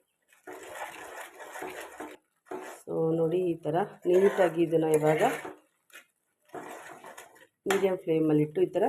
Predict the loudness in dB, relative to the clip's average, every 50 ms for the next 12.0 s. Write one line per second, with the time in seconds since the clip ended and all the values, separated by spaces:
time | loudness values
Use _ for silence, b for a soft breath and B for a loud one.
0 | 0 -2 -4 -2 -2 -2 -2 -4 -6 -6 -2 2 2 4 4 4 2 2 -2 -4
1 | -8 -8 -2 0 0 0 -2 -4 -12 -20 -20 -20 -20 -20 -20 -20 -20 -20 -20 _
2 | _ _ _ _ _ _ _ _ _ _ _ _ _ _ _ _ _ _ _ _
3 | _ _ _ _ _ _ _ _ _ _ _ _ _ _ _ _ _ _ _ _
4 | _ _ _ _ _ _ _ -10 -6 -4 -4 -2 -2 -2 -4 -4 -4 -4 -4 -6
5 | -6 -6 -4 -2 -2 0 -2 -4 -6 -8 _ -6 -2 0 2 2 2 2 2 2
6 | 0 0 0 0 0 0 0 0 0 0 2 2 4 4 6 6 4 4 2 2
7 | 0 2 2 0 -2 -2 -2 -2 0 2 2 0 0 0 0 0 -2 -2 -4 -10
8 | _ _ _ -18 -16 -16 -14 -14 -14 -14 -12 -12 -8 0 2 4 6 6 6 6
9 | 4 2 0 2 2 2 2 2 2 0 2 4 4 4 4 2 -2 -6 _ -4
10 | 0 2 4 4 4 4 2 2 2 2 2 0 -2 -4 -6 -6 -6 -8 -8 -12
11 | -14 -18 -20 -20 -20 -18 -18 -12 -6 0 2 2 4 6 6 6 6 8 6